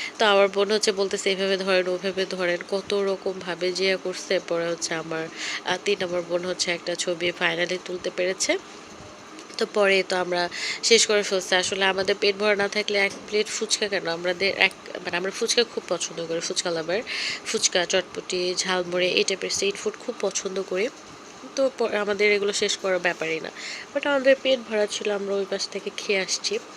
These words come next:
তো এখানে just একটু ট্রাই করলাম যে এখানকার ফুচকাটা কীরকম। কারণ মাঝে মধ্যে যাওয়ার ইচ্ছা আছে যে একটু গিয়ে, আহ,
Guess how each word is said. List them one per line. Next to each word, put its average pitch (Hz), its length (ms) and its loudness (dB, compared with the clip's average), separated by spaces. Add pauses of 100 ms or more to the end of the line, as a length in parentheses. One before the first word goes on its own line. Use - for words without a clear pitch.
(200)
তো 202 80 -2
এখানে 190 260 -2
just 190 220 0
একটু 196 180 -6
ট্রাই 175 320 -2
করলাম 175 220 -4
যে 170 100 -8
এখানকার 170 320 -8
ফুচকাটা 190 380 -2
কীরকম। 180 320 -6 (400)
কারণ 233 140 2
মাঝে 202 300 2
মধ্যে 202 320 0
যাওয়ার 185 340 2
ইচ্ছা 190 360 2
আছে 175 360 -2
যে 175 160 0 (340)
একটু 196 180 0
গিয়ে, 180 400 6
আহ, 165 720 -4